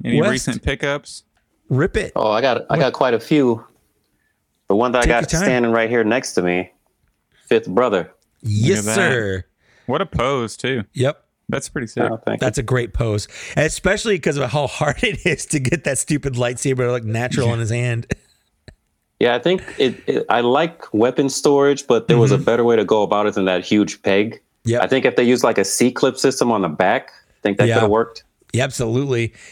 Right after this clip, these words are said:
Speaker 2: It wouldn't have
Speaker 1: Mm-hmm.
Speaker 2: been as, uh, as weird, for sure.
Speaker 3: And I also managed to pick up this guy, which is the new T V C Darth Vader, Dark Times, they call it.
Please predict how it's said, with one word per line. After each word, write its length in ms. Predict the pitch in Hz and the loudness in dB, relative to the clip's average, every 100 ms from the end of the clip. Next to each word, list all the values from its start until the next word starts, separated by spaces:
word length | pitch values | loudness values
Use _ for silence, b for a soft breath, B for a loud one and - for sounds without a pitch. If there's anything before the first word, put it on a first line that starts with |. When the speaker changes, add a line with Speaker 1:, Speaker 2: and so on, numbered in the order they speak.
| B | B
Speaker 2:
It 60 | |
wouldn't 220 | 135 123 120 | 0 2 2
have 20 | |
Speaker 1:
Mm-hmm. 160 | 131 127 | 2 0
Speaker 2:
been 80 | 123 | -2
as, 200 | 117 117 | -2 0
uh, 380 | 113 113 107 101 b b b | 0 0 -2 -4 b b b
as 140 | 131 120 | -4 0
weird, 480 | 110 117 120 107 - b b | 0 0 0 -4 -8 b b
for 140 | 120 | -4
sure. 420 | - 117 117 107 - _ _ _ _ _ _ _ _ _ _ _ _ _ _ _ _ _ _ _ _ | -4 -2 -2 -4 -8 _ _ _ _ _ _ _ _ _ _ _ _ _ _ _ _ _ _ _ _
Speaker 3:
And 120 | - 98 | -4 0
I 40 | |
also 380 | 127 143 147 113 | 0 0 2 2
managed 200 | 107 101 | 2 0
to 60 | |
pick 140 | - 110 | 0 0
up 140 | 95 | 0
this 240 | 113 127 - | 2 0 0
guy, 400 | 90 80 80 110 _ _ _ _ _ _ _ _ | 0 2 0 -4 _ _ _ _ _ _ _ _
which 180 | - 90 | -2 0
is 80 | 92 | 2
the 180 | 92 92 | 2 4
new 180 | 110 110 | 2 2
T 180 | - | 2
V 160 | 110 107 | 4 2
C 200 | - 113 | 2 2
Darth 280 | 101 107 101 | 2 2 2
Vader, 340 | 101 104 104 | 2 4 2
Dark 300 | 101 101 101 | 2 0 0
Times, 440 | - 110 104 95 80 | -2 -2 0 0 0
they 120 | 82 | 0
call 280 | 82 82 82 | 0 0 0
it. 180 | - | -2